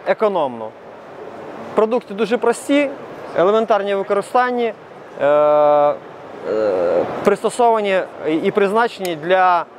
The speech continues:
кінцевого споживача і, е, невеликих,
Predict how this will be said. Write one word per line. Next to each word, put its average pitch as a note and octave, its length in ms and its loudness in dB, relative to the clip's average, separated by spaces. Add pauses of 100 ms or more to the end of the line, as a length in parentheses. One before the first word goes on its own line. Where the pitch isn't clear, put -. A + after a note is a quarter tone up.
(320)
кінцевого G3+ 460 2
споживача G3 680 0
і, F3+ 320 -2 (1200)
е, C#3 180 2
невеликих, G#3 560 2